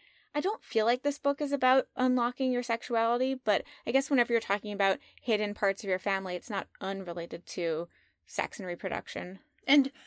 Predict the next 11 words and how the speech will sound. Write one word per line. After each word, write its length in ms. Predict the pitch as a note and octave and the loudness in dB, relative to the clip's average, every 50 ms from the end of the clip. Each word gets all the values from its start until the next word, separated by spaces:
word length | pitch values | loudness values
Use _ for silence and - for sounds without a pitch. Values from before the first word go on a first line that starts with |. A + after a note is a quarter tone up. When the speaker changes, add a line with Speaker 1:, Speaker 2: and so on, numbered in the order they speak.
| - _ _ - | -20 _ _ -4
Speaker 2:
you 160 | - B3 B3+ | 0 0 2
know, 260 | A#3+ G#3 F#3 E3+ - - | 2 2 2 0 0 -2
in 160 | - A3 A3 | 0 0 2
the 160 | G#3+ G3+ F#3+ - - - | 2 0 0 -4 -8 -6
Bloody 260 | - G#3+ G3 F#3 F3+ F#3 | -2 0 0 0 0 -2
Chamber 440 | - F#3 E3+ E3+ D#3+ E3 E3 D#3+ D#3+ | -4 -6 -6 -6 -4 -4 -4 -4 -4
and 180 | D#3 D3+ D#3+ | -4 -6 -8
similar 320 | - - E3+ E3 D#3+ D#3 D#3 | -8 -10 -10 -10 -10 -8 -8
ones, 280 | C#3+ D3 D3+ D3 D3+ - | -6 -6 -6 -6 -6 -4
whenever 260 | F3 F3 E3+ E3+ F3+ | -4 -4 -2 -4 -4
you 220 | F3+ E3 E3 D3+ | -8 -8 -10 -14